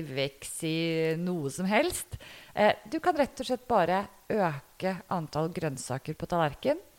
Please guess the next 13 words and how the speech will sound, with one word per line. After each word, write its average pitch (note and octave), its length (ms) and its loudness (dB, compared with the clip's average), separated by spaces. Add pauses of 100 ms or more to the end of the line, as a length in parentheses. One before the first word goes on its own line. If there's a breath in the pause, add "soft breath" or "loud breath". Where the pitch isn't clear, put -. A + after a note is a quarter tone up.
(560 soft breath)
fordi G#3+ 240 0
at G#3 220 0
ved F3+ 340 0
at F3+ 140 0
du A#3 80 0
gjør F#3+ 320 4
det, G#3+ 180 4
så F#3+ 160 -8
vil D#3+ 460 -6
du E3 100 2
automatisk E3+ 560 -2
spise E3 400 -4
mindre C3+ 400 -2